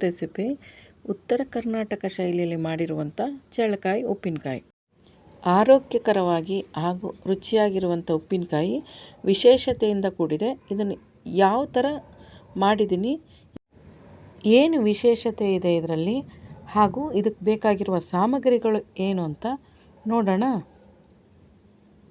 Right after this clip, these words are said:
ಇಲ್ಲಿ ನಾನು ಅರ್ಧ ಕೆ ಜಿಯಷ್ಟು ಚಳ್ಳಕಾಯಿ ತೊಗೊಂಡಿದ್ದೀನಿ. ಚಳ್ಳಕಾಯಿ ಅಂದರೆ ಈ ಥರ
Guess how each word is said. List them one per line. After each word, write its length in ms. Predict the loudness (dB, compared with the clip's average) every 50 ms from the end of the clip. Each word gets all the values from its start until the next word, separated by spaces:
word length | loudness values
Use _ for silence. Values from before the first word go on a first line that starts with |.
| _ _ _ _ _ _ -20 -20 _ _ _ _ _ _ _ _ _ _ _ _ _ -20 -20 -20 -20 -20 -20 -20 -20 -20 -20 -20 -20 -20 -20 -20 -20 -20 -20 -20 -20 -20 _ _ _ _ -20 -20 _ _ _ _ _ _ -4
ಇಲ್ಲಿ 220 | -2 2 2 4 4 4 2
ನಾನು 200 | 2 0 -2 -4 -6 -8 -10 -18 -18 -8 -4
ಅರ್ಧ 200 | -4 -4 0 2 2 2 2 0
ಕೆ 100 | -2 -2 -2 0
ಜಿಯಷ್ಟು 480 | 0 0 0 0 -2 -6 -8 -4 -6 -4 -6 -6 -12 _ -20 _ _ _ _ _ _ _ _ -20 _ _ _ 2
ಚಳ್ಳಕಾಯಿ 380 | 4 6 6 6 4 2 0 0 0
ತೊಗೊಂಡಿದ್ದೀನಿ. 420 | -2 -2 -2 -2 -4 -4 -6 -10 -10 -14 -10 0
ಚಳ್ಳಕಾಯಿ 460 | 2 2 2 2 2 2 2 2 4 2 2
ಅಂದರೆ 200 | 2 2 0 0 0 0 -2
ಈ 40 | -2 0
ಥರ 120 | 2 2